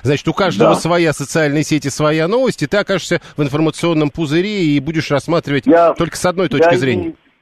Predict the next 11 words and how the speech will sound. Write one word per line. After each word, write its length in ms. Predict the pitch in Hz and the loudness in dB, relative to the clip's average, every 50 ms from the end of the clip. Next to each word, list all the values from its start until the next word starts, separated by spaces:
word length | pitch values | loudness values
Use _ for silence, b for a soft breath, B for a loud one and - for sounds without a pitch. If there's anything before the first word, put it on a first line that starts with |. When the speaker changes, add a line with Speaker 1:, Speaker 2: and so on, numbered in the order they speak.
| _ _ _ _ | _ _ _ _
Speaker 2:
я 240 | - 139 156 165 160 | -2 0 2 2 2
понял, 320 | - 180 170 139 120 107 | 0 -2 -2 -2 -4 -6
я 180 | 113 147 156 170 | -4 -4 -4 -4
имею 220 | 175 180 185 175 160 | -4 -4 -6 -6 -6
в 60 | 160 | -8
виду, 220 | 175 170 170 165 | -12 -12 -12 -14
вы 140 | 160 160 156 | -14 -14 -12
понимаете, 480 | - 170 165 175 185 208 196 196 160 135 | -10 -10 -10 -6 -6 -6 -6 -8 -10 -14
в 40 | - | -14
чем 220 | - 165 156 143 | -14 -12 -12 -6
дело? 240 | 139 147 120 110 | -6 -6 -6 -6